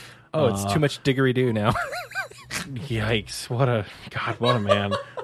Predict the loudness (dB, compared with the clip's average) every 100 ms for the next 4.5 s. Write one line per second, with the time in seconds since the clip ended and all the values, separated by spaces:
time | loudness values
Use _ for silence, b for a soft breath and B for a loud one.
0 | -2 0 0 2 2 4 4 4 4 4
1 | 2 2 0 0 -2 -4 -2 -2 -2 -4
2 | -8 -6 0 0 0 -4 -4 -6 -6 -4
3 | -2 -2 -2 -2 -2 -4 -10 -12 -6 -6
4 | -6 -8 -4 -4